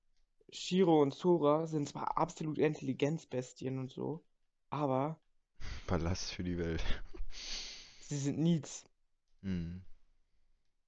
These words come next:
Speaker 1: Subaru ist ein Need.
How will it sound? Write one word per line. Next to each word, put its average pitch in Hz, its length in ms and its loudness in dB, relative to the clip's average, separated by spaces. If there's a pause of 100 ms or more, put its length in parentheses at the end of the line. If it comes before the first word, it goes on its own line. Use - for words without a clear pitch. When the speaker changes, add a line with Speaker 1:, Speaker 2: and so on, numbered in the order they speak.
(1200)
Speaker 1:
Subaru 175 760 4 (960)
ist - 160 -4
ein 160 120 2
Need. 165 280 0